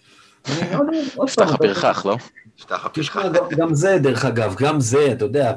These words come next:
Speaker 1: פור-, פרסמו ואמרו, "זה מה שהוא אמר", ואני עוד פעם אומר, זה, אני אומר, "זה מה אומרים מפה, משם."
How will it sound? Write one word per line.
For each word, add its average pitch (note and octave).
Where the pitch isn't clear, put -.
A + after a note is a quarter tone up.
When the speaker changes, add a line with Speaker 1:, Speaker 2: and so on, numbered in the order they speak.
Speaker 1:
פור-, A#2+
פרסמו C3+
ואמרו, C3+
"זה C#3+
מה D#3+
שהוא C#3
אמר", A#2+
ואני D#3+
עוד F#3
פעם F3
אומר, C3
זה, D#3
אני D3
אומר, D#3+
"זה D3
מה D#3+
אומרים C#3
מפה, B2
משם." A#2